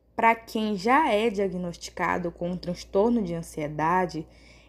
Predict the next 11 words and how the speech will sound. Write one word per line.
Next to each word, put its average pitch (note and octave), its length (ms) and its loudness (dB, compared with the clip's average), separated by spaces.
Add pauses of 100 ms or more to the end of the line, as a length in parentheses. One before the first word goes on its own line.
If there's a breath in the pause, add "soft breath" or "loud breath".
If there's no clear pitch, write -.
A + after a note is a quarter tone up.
esses A3+ 300 2
sintomas A3 640 -2
podem G3+ 500 2
perdurar G#3 580 -2
um G3 100 -6
pouco G3 480 -2
mais. G3+ 580 -2 (420 soft breath)
E G#3+ 120 0
não G#3+ 280 2
é D4+ 120 4
raro, F#3+ 520 2